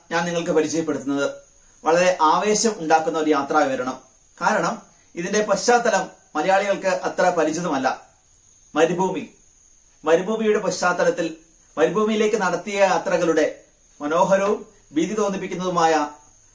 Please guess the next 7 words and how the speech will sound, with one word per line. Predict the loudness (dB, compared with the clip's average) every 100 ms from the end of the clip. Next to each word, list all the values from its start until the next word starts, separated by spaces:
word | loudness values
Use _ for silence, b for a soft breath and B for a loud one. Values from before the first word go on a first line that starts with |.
| _ -6
അനുഭവങ്ങൾ, | -4 -2 2 2 2 -6 -10 _ _ _ _ _ _ 0
അതാണ് | 4 4 4 0
ഈ | -2
യാത്രാ | 0 2 4
വിവരണത്തിലുള്ളത്. | 2 2 -2 -4 -2 -2 -4 -4
മരുഭൂമിയുടെ | 2 2 2 0 2 2 0 -2 -2
ആത്മകഥ | -2 0 -2 0